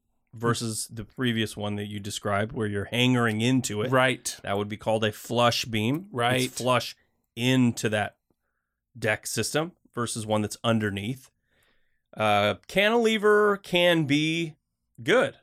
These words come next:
Speaker 1: but there's also limitations on cantilevers. You know, rule of thumb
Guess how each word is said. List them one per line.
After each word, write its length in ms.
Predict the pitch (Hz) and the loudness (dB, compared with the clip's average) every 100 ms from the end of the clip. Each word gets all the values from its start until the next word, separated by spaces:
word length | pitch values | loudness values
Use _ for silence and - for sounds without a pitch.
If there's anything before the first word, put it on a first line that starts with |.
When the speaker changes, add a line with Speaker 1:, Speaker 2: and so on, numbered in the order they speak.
| _ _ _ _ _ _ - | _ _ _ _ _ _ -4
Speaker 1:
but 160 | 135 | -2
there's 180 | 147 131 | 0 2
also 300 | 160 160 160 | 2 2 0
limitations 680 | 131 139 131 208 262 156 120 | 2 2 2 0 0 0 0
on 120 | 107 | 0
cantilevers. 760 | - 120 101 95 87 85 - - _ _ _ _ _ _ _ | 0 0 0 -4 -10 -16 -20 -20 _ _ _ _ _ _ _
You 80 | 110 | -4
know, 120 | 110 | 0
rule 340 | 117 185 175 160 | 4 6 6 4
of 100 | - | 4
thumb 540 | 185 170 151 165 165 | 6 6 4 2 -4